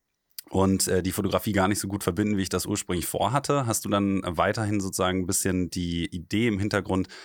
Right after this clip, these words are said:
mehr Wildtierfotografie zu betreiben und dann vielleicht das Ranger-Dasein sozusagen als, als Nebeneinkunft zu beziehen? Oder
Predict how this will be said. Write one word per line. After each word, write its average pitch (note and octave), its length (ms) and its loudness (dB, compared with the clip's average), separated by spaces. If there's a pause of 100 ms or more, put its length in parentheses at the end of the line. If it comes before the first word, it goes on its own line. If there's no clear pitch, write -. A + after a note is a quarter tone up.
(100)
mehr G#2 600 4
Wildtierfotografie G#2+ 880 0
zu - 140 -2
betreiben G2 400 2
und F#2 100 0
dann F2 140 0
vielleicht F#2 360 0
das F#2 220 -4
Ranger-Dasein F#2+ 1160 2
sozusagen F2+ 380 0
als, - 200 -2
als E2+ 300 -2
Nebeneinkunft A2 800 0
zu A#2 100 -4
beziehen? A#2+ 400 0
Oder F#2 320 2